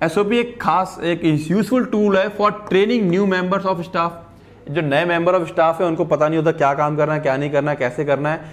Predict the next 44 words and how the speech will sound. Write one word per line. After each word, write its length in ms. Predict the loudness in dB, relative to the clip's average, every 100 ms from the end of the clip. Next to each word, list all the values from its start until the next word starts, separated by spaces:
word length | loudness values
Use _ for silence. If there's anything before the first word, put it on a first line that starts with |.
| -14 -2
तो 60 |
एसओपी 240 | 0 2 0
में 80 | 0
सब 140 | 0
लिखा 240 | 0 0
होता 240 | 0 0 -6
है। 340 | -8 -12 -20 -12 -4
अच्छा, 300 | 0 2 2
मान 200 | 2 2
लो 60 |
suppose 280 | 0 0 0
तुम 200 | 0 0
जाओगे, 500 | 4 4 4 4 2
कार्टून 640 | 0 -14 -4 -2 2 0
खोलोगे, 580 | 0 2 4 4 4 2
दवाइयाँ 380 | 0 2 2 2
निकालोगे, 600 | 0 0 2 2 4 2 0 -14 -18 0
batch 320 | 0 0 -2
मिलाओगे, 720 | 0 2 2 2 0 0 -6 -8 -2
ठीक 100 | 0
है, 60 |
सब 140 | 0 0
mention 300 | 0 0 0
रहता 200 | 2 2
है, 60 |
तो 80 | 4
वो 180 | 4 4
उसको 220 | 2 2
एक 120 | 2
तरह 180 | 0 0
से 120 | 0
help 160 | -2 0
करता 240 | -4 -2 -6
है, 100 | -8 -16 -20 -6
ठीक 140 | 0 0
है। 280 | 0 -4 -18 -20 -14 -2
They 120 | 0 2
help 260 | 0 0 -2
to 180 | -2
assure 360 | -2 0 0 0
the 100 | -2 0
quality 480 | 0 2 0 -2 -2
and 140 | 0
consistency। 600 | -2 0 -2 -2 -4 -4